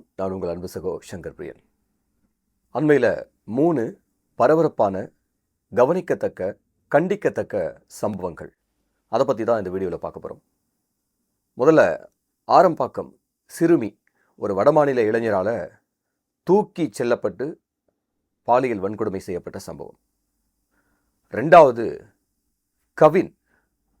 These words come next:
கவின் பேரை சொன்னாவே இன்னைக்கு கதி கலங்குற மாதிரி தான்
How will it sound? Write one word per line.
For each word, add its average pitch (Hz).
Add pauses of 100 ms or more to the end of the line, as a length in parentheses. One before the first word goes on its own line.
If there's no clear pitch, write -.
(460)
கவின் 127
பேரை 160
சொன்னாவே 127
இன்னைக்கு 104
கதி 135
கலங்குற 147
மாதிரி 98
தான் 95